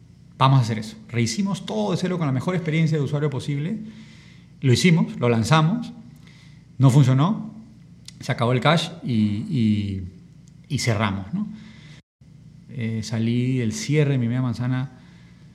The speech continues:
eh, sí lo puedo decir de alguna manera, feliz. No porque se haya cerrado, sino por cómo se cerró.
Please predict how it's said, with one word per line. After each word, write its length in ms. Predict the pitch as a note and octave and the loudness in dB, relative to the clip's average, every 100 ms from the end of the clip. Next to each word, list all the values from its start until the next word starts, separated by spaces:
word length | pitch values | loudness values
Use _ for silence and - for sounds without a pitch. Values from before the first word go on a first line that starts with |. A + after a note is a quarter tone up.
| - - - - - - - | -20 -20 -20 -20 -20 -20 -10
eh, 540 | A2+ G#2 G#2 G2+ G#2 G2+ - - - - - - - - - - - - - | -6 -4 -6 -6 -8 -10 -16 -20 -20 -20 -20 -20 -20 -20 -20 -20 -20 -20 -18
sí 200 | - D3+ | -4 -2
lo 140 | D#3 B2+ | 0 -2
puedo 160 | D3+ | -4
decir 100 | - | -2
de 40 | C#3+ | -2
alguna 200 | C#3 A#2+ | -2 0
manera, 460 | C3 C3+ B2+ - - - - | -2 -2 -4 -10 -18 -20 -8
feliz. 600 | - A2 D3 - - - - - - - - - | 0 2 2 0 -6 -14 -20 -20 -20 -20 -16 -6
No 200 | A#2 A2 | -4 -4
porque 180 | A#2 A2 | -4 0
se 100 | A#2+ | 0
haya 100 | A2+ | 0
cerrado, 380 | G#2+ D#3 A2 | 0 -2 -2
sino 400 | - G#2+ G#2+ G#2 | -2 -2 -2 -4
por 220 | - G2 - | -10 -12 2
cómo 260 | C#3+ B2 | 4 4
se 100 | G#2+ | -2
cerró. 280 | - G#2+ | -4 -6